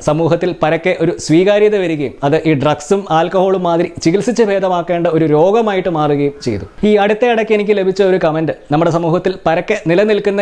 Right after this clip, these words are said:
ഈ ഒരു കാഴ്ചപ്പാട് വ്യക്തമാക്കുന്ന ഒന്നാണ്. പോൺ അഡിക്ഷൻ മാറ്റാൻ ചികിത്സയുണ്ടോ? ഞാൻ ഈ ഇടയ്ക്ക് ഡോക്ടർ പ്രമദു എന്നു പേരുള്ള ഒരു ഡോക്ടറുടെ വീഡിയോ കണ്ടിരുന്നു. പക്ഷേ ബ്രോയുടെ വീഡിയോയിൽ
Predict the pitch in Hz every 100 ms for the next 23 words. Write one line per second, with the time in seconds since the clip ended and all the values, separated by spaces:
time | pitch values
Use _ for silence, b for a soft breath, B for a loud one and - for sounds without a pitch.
0 | 190 190 170 170 170 190 190 160 - 165
1 | 165 214 180 170 170 170 139 117 104 -
2 | - 175 220 233 196 - 202 185 156 165
3 | 175 - 151 160 160 170 113 98 - -
4 | - - - 131 147 185 170 180 170 165
5 | 175 147 165 147 151 165 196 190 175 160
6 | 160 156 160 151 139 135 127 160 160 151
7 | 135 143 151 127 117 107 98 - - B
8 | B - 123 156 143 135 156 190 208 170
9 | 170 175